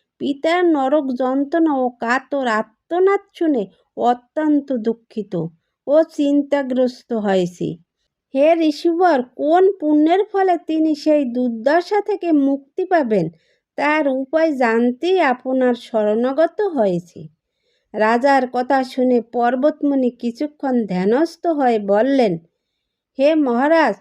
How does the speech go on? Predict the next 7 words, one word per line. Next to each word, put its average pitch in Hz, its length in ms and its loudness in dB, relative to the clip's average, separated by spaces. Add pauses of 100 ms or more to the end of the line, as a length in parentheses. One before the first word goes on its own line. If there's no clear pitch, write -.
(400)
পূর্বে 330 480 2
জন্মে 330 400 2 (120)
তোমার 302 380 -2
পিতা 320 360 -6
অত্যন্ত 392 800 0
কামাচারী 330 960 0
হওয়ায় 254 640 2